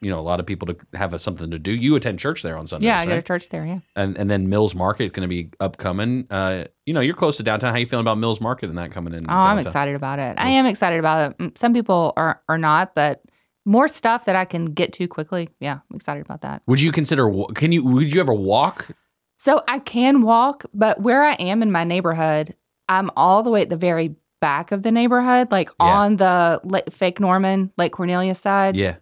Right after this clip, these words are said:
Speaker 2: Um, and so it takes me about thirty minutes to walk from,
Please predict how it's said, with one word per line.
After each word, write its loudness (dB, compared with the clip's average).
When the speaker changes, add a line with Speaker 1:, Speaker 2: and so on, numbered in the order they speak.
Speaker 2:
Um, 0
and -4
so 2
it 2
takes -2
me 2
about 0
thirty 2
minutes 0
to -2
walk 0
from, -4